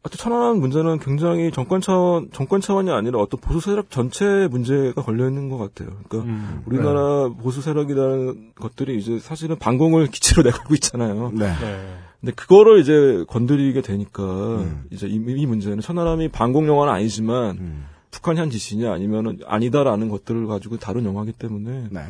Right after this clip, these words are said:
Speaker 1: 이 문제에 대해서는 사실은 너무 이, 첨예하게
Speaker 3: 네.
Speaker 1: 반대 세력들이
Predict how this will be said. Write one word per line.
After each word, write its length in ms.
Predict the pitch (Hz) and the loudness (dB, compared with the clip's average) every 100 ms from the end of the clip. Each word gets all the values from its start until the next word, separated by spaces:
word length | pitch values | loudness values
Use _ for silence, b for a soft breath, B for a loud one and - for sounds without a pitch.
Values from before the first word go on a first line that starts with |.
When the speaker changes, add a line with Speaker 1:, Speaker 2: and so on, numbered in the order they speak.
| 123 B B B B B B B | -16 B B B B B B B
Speaker 1:
이 40 | - | -4
문제에 300 | 165 180 185 | 0 2 4
대해서는 460 | 170 143 151 147 | 2 0 -2 -2
사실은 500 | 151 170 165 160 147 - _ _ _ | -4 -6 -4 -4 -4 -10 _ _ _
너무 420 | - 117 135 147 135 - | -6 -2 -2 -2 -6 -10
이, 80 | 123 - _ - 208 | -20 -20 _ -14 -6
첨예하게 800 | 226 226 214 170 113 110 113 90 | -2 0 0 0 0 0 -2 -8
Speaker 3:
네. 180 | - 73 - - | -8 -10 -10 -10
Speaker 1:
반대 580 | 113 123 139 131 123 | -6 0 2 2 0
세력들이 640 | 120 156 151 - 147 160 | -4 -6 -8 -6 -6 -6